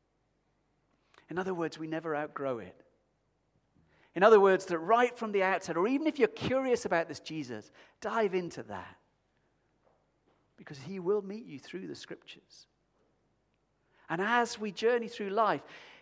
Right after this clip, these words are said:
it will inspire in childhood and adulthood, as Eugene Peterson says. Now, we are trying to help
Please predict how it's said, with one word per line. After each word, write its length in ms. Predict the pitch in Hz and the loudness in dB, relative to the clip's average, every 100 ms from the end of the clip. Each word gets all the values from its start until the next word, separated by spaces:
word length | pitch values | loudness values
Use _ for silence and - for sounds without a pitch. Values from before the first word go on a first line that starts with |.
| _ _ _ _ | _ _ _ _
it 120 | 170 | -6
will 180 | 180 185 | -2 -2
inspire 680 | 170 - - - 214 214 202 | -2 -6 -10 -8 -4 -2 -2
in 180 | 156 151 | -6 -8
childhood 540 | - 214 220 196 185 | -8 -4 -4 -4 -8
and 120 | 170 | -8
adulthood, 480 | 151 147 143 120 117 | -6 -6 -6 -10 -12
as 160 | 120 151 | -12 -12
Eugene 300 | 143 139 127 | -10 -10 -12
Peterson 340 | 127 - 123 | -16 -18 -18
says. 300 | - 104 - | -12 -12 -8
Now, 160 | 147 127 - - - - 480 339 | -10 -10 -18 -20 -20 -18 -18 -14
we 340 | 285 190 214 185 | -6 -6 -4 -4
are 140 | 156 - _ | -4 -6 _
trying 400 | - 170 202 208 | -6 -4 -4 -6
to 100 | 151 | -10
help 400 | 123 131 120 | -4 -2 -2